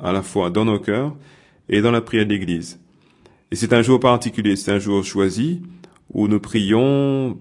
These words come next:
pour les défunts de nos familles, pour ceux aussi qui sont des inconnus, mais qui, pour le Seigneur, euh,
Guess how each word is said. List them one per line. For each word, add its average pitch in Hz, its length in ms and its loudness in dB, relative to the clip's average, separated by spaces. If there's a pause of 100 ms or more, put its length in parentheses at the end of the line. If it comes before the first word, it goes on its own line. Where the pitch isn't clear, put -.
(160)
pour 117 160 4
les 113 60 6
défunts 107 280 0
de 98 60 2
nos 95 80 2
familles, 95 500 -2 (880)
pour 110 220 2
ceux 147 180 4
aussi 147 420 2
qui 110 500 0
sont 110 160 -2
des 104 200 0
inconnus, 104 540 0 (360)
mais 107 480 2
qui, 104 600 -4 (760)
pour 117 300 4
le 113 120 6
Seigneur, 120 680 2
euh, 95 380 0